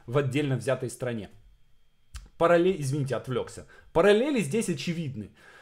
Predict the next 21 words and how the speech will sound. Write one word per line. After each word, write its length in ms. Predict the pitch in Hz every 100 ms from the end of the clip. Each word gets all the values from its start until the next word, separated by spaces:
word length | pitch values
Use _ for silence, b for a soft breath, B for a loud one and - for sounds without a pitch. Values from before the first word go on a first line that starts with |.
| B B B B _
Также 300 | 254 277 240
Сапольский 640 | 190 208 208 277 - 220
описывает 680 | 175 175 233 214 160 135 135
историю 540 | 135 - 220 254 220
Мартина 440 | 165 190 196 180 165
Лютера, 440 | 160 190 - 117
не 120 | 113
того, 240 | 117 151 233
который 300 | 202 185 160
Мартин 340 | 160 151 151
Лютер 300 | 147 139 139
Кинг, 260 | - 302 226
а 60 |
того, 240 | 139 156 214
который 320 | 180 175 165
Мар-, 280 | 151 156 170
Мартин 380 | 170 170 175 160
Лютер, 460 | 175 254 180 143
основоположник 920 | 156 156 160 151 143 147 160 170 147
протестантизма, 880 | - 135 156 135 156 143 143 113 107
который, 460 | - 147 185 285